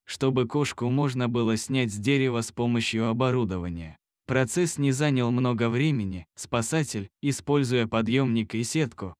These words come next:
добрался до кошки и благополучно спустил её вниз. Оказалось, кошка домашняя, и у неё есть хозяева,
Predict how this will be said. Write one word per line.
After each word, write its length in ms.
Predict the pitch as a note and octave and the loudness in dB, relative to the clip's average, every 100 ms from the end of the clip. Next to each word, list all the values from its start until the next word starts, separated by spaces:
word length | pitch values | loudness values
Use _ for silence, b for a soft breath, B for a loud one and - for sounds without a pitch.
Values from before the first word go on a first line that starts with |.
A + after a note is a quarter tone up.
| - | -4
добрался 600 | C3+ C#3 C#3 C#3+ A#2 A#2 | 0 2 2 0 0 0
до 160 | A#2 A2 | 0 0
кошки 500 | D3 C#3+ - F2 - - | 0 -2 -6 -12 -12 -4
и 120 | D3+ | -2
благополучно 840 | C3+ C#3+ B2+ A#2+ A#2 C3+ C3 C3 B2 | 2 2 0 0 2 2 0 -2 -4
спустил 580 | - A#2 A2+ B2 B2 | -2 -4 -2 0 2
её 200 | A#2 A2 | 2 2
вниз. 420 | A2 A2+ F#2 - - _ _ | 2 0 -4 -8 -16 _ _
Оказалось, 760 | A#2+ A#2 C3 B2+ E3 C#3+ A#2 - _ | -4 0 0 2 2 0 -4 -10 _
кошка 400 | E3+ D#3+ - B2+ | 0 0 0 0
домашняя, 720 | A#2+ B2 C3+ - G2+ G2 F2+ - | 2 2 0 -2 -4 -6 -8 -4
и 120 | D#3+ | 0
у 100 | D#3 | 2
неё 260 | D3 C3+ D3 | 4 2 2
есть 300 | C3+ A2+ - | 2 -2 -4
хозяева, 640 | B2 A#2 D3+ C#3 G2 F#2 | -4 -2 0 0 -2 -8